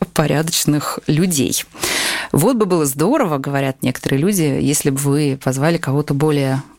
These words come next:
ну, как это сказать, среднестатистического, хамящего,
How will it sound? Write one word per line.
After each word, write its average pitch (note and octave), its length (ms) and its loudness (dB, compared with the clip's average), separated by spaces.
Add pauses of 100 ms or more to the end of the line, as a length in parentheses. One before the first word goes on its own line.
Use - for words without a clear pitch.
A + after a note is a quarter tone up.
(200)
ну, D#3 80 4
как - 200 -2
это - 120 0
сказать, C3 520 0
среднестатистического, D#3 1200 0 (400)
хамящего, D3+ 920 2